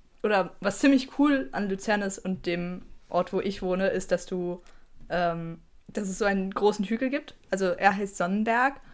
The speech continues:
Ähm, und man kann so oben drüber laufen und dann bist du in der Stadt. Und es ist aber so ein kleines Wäldchen. Ist wirklich ein sehr guter Weg, wenn du sagen möchtest,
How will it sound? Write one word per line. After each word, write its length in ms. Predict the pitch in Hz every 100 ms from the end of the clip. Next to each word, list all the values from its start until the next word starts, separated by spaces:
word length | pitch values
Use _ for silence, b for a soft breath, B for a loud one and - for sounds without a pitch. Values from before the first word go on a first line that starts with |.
| B B B
Ähm, 320 | 196 202 196
und 120 | 196
man 160 | 190 196
kann 200 | 226 208
so 200 | 214 196
oben 260 | 220 226 202
drüber 300 | 196 226 247
laufen 340 | 220 240 254
und 100 | 226
dann 120 | 190 196
bist 140 | 196
du 40 |
in 60 | 180
der 80 | 165
Stadt. 260 | - 170
Und 100 | 165
es 80 | 165
ist 40 | 202
aber 160 | 190
so 60 | 180
ein 100 | 170
kleines 320 | 180 170 -
Wäldchen. 280 | 208 247 247
Ist 100 | 233
wirklich 200 | 311 294
ein 80 | 202
sehr 140 | 226
guter 280 | 247 220 196
Weg, 160 | 214
wenn 120 | 196 190
du 80 |
sagen 360 | 185 175 180 185
möchtest, 460 | 175 - 175 -